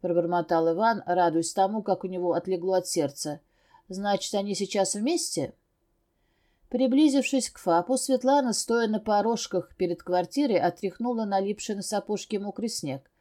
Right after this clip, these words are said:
Отомкнула дверь. «Заходи». Иван прошёл в узкий коридорчик. Сняв куртку, пристроил её на вешалку.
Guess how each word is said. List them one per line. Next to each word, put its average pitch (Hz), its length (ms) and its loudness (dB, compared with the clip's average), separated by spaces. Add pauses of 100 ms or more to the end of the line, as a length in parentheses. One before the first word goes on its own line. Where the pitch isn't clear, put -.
(380)
Отомкнула 220 640 -2
дверь. 160 420 -2 (400)
«Заходи». 240 760 4 (460)
Иван 294 380 4
прошёл 247 420 6
в 208 60 0
узкий 220 260 -2
коридорчик. 160 720 0 (180)
Сняв 190 440 2
куртку, 233 440 -2
пристроил 196 560 -2
её 208 140 -2
на 240 180 4
вешалку. 156 640 -2